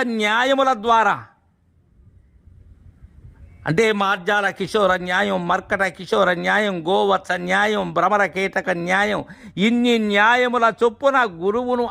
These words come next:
అంటిపెట్టుకొని, గురువు వాక్యమును అవతల దాల్చినటువంటి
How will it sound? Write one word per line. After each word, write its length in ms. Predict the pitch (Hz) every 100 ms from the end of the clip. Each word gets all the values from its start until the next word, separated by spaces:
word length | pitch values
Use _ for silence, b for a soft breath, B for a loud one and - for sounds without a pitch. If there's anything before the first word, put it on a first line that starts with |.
| 185
అంటిపెట్టుకొని, 880 | 202 185 226 220 220 - 202 226 262 180
గురువు 240 | 202 247 214 180 - 165
వాక్యమును 680 | 196 208 - 254 262 269 180 b b b b b _ 139
అవతల 360 | 175 233 262 262 254
దాల్చినటువంటి 880 | 240 240 170 240 247 226 233 226 214